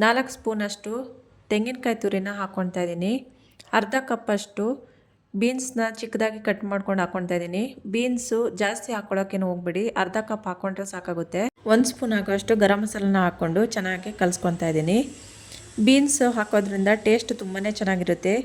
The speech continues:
ಈಗ ಒಂದು ಹಿಡಿಯಷ್ಟು ಕೊತ್ತಂಬರಿ ಸೊಪ್ಪನ್ನ ಚಿಕ್ಕದಾಗಿ ಕಟ್ ಮಾಡಿ ಹಾಕ್ಕೊಳ್ತಾ ಇದ್ದೀನಿ. ಪುದೀನ ಸೊಪ್ಪನ್ನ ಒಂದು ಹಿಡಿಯಷ್ಟು ಹಾಕ್ಕೊಳ್ತಾ ಇದ್ದೀನಿ. ಇದಿಷ್ಟನ್ನು ಚೆನ್ನಾಗಿ ಕಲ್ಸ್ಕೊಂತ ಮಿಕ್ಸ್ ಮಾಡ್ಕೊಳ್ಬೇಕು. ಎರಡು ನಾಟಿ ಟೊಮಟೊನ ದೊಡ್ಡದಾಗಿ ಹೆಚ್ಚಿಬಿಟ್ಟು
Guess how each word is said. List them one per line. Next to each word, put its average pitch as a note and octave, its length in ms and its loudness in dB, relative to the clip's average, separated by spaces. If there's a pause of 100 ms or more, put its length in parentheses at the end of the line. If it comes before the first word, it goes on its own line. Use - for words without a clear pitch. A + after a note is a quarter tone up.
(440)
ಈಗ A3 100 4 (420)
ಒಂದು A#3+ 380 0
ಹಿಡಿಯಷ್ಟು G#3 540 2 (200)
ಕೊತ್ತಂಬರಿ A#3 440 0
ಸೊಪ್ಪನ್ನ G#3 400 -4
ಚಿಕ್ಕದಾಗಿ G3+ 420 -2
ಕಟ್ G3 220 -2
ಮಾಡಿ F#3+ 160 -2
ಹಾಕ್ಕೊಳ್ತಾ F3+ 340 -6
ಇದ್ದೀನಿ. F3 260 0 (520)
ಪುದೀನ C4 260 2 (120)
ಸೊಪ್ಪನ್ನ A3 320 -4 (100)
ಒಂದು G3+ 200 0
ಹಿಡಿಯಷ್ಟು F#3 440 -2
ಹಾಕ್ಕೊಳ್ತಾ F3+ 400 -10
ಇದ್ದೀನಿ. E3+ 280 -2 (800)
ಇದಿಷ್ಟನ್ನು B3 520 0
ಚೆನ್ನಾಗಿ G#3+ 400 2 (260)
ಕಲ್ಸ್ಕೊಂತ G#3+ 460 0 (180)
ಮಿಕ್ಸ್ G3+ 280 -6
ಮಾಡ್ಕೊಳ್ಬೇಕು. F#3 580 -8 (460)
ಎರಡು G3+ 300 4
ನಾಟಿ G3 240 4 (100)
ಟೊಮಟೊನ F#3+ 460 -2 (280)
ದೊಡ್ಡದಾಗಿ A3 500 0
ಹೆಚ್ಚಿಬಿಟ್ಟು F#3+ 420 -2